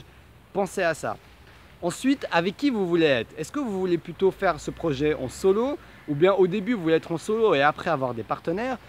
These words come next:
Ou bien vous êtes quelqu'un qui a envie de, de faire un nouveau projet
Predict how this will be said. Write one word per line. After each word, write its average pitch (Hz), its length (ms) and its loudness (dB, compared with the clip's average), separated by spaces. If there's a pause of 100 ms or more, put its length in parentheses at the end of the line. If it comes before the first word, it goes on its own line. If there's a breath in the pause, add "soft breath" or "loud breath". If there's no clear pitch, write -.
(160 loud breath)
Ou 151 60 -4
bien 185 220 2
vous 156 140 -4
êtes 175 120 -4
quelqu'un 220 320 -6
qui - 120 -8
a 165 60 0
envie 165 240 -4
de, 151 260 0 (380 loud breath)
de 135 140 -6 (160)
faire 233 220 -2
un 196 80 2
nouveau 190 260 0
projet 202 440 0